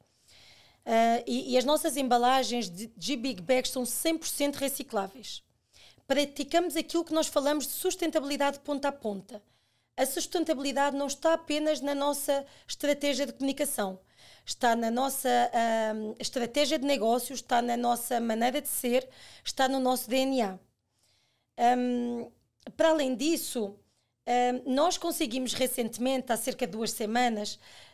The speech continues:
conquistamos o selo do I B D, que é uma certificação reconhecida internacionalmente que atesta que nossos produtos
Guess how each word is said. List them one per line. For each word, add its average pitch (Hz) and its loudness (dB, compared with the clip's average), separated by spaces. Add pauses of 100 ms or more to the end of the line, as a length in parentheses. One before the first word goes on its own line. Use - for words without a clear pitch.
(120)
conquistamos 285 0
o 320 -2
selo 269 0
do 220 -2
I 240 0
B 220 0
D, 214 -2 (460)
que - -2
é 254 6
uma 254 2
certificação 285 0
reconhecida 285 -4
internacionalmente 233 -2 (400)
que - 0
atesta 311 0
que - -8
nossos 330 2
produtos 254 -4